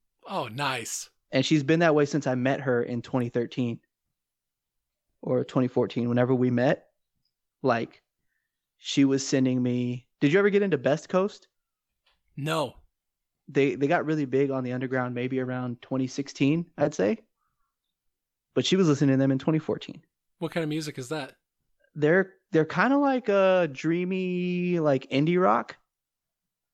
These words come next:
Speaker 1: Hmm, cool.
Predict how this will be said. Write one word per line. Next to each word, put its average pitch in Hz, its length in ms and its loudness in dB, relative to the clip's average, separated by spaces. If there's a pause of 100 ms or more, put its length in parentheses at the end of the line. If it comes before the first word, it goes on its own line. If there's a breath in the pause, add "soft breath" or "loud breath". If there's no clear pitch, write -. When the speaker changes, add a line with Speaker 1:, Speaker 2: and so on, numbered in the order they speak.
(1500)
Speaker 1:
Hmm, 147 100 -8 (200)
cool. 220 420 -6